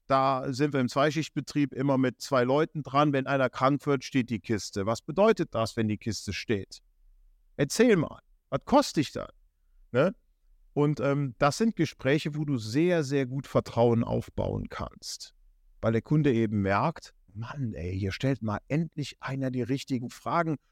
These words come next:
und labert mich nicht tot, wie sein Automatisierungsprozess aussehen könnte. Frag mich doch erst mal.“ So, frag mich halt, ne? Und da gibt's dann auch Umfragen, äh, unter, äh, Kaufentscheidern. Das sind jetzt nicht nur Einkäufer, die entscheiden sowieso meistens nicht.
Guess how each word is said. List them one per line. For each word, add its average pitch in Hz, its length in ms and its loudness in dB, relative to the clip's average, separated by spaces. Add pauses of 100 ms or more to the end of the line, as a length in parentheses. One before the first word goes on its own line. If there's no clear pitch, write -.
(140)
und 147 200 -2
labert 175 380 4
mich 165 220 -8
nicht 139 320 -2
tot, 185 420 2 (300)
wie 147 120 0
sein 147 380 4
Automatisierungsprozess 147 1400 0
aussehen 110 540 0
könnte. 107 400 -4
Frag 214 420 2
mich 220 160 -2
doch 196 160 2
erst 139 380 0
mal.“ 107 300 -2
So, 135 220 -6 (720)
frag 339 380 6
mich 254 240 -2
halt, 220 380 4
ne? 190 220 2 (600)
Und 147 120 -4
da 160 80 4
gibt's 190 200 -2
dann 175 140 4
auch 185 240 2
Umfragen, 180 1000 -2 (420)
äh, 151 300 0
unter, 143 800 0
äh, 123 220 -4
Kaufentscheidern. 151 1000 0
Das 139 120 -2
sind 139 160 -4
jetzt 120 160 -6
nicht 135 160 -8
nur 117 140 -6
Einkäufer, 151 540 2
die 123 120 -2
entscheiden 120 400 0
sowieso 113 400 -2
meistens 104 580 -4
nicht. - 680 -8